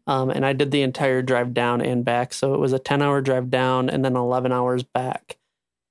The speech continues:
Um, so in, in about s-, you know, less than seventy-two hours, I did twenty-one hours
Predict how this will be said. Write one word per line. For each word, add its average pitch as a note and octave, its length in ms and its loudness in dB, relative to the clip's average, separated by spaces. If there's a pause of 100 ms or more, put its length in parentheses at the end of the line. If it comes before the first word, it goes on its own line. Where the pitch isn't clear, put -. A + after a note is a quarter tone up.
Um, - 460 -2 (1300)
so C3+ 680 2
in, C#3 460 0
in C#3+ 120 2
about C3+ 260 2
s-, - 460 -4
you D3+ 140 2
know, C#3 120 2
less C#3+ 240 0
than D3+ 120 2
seventy-two C3+ 560 2
hours, B2 340 2
I C3 80 2
did C3+ 300 -2
twenty-one C3 420 0
hours B2 480 -2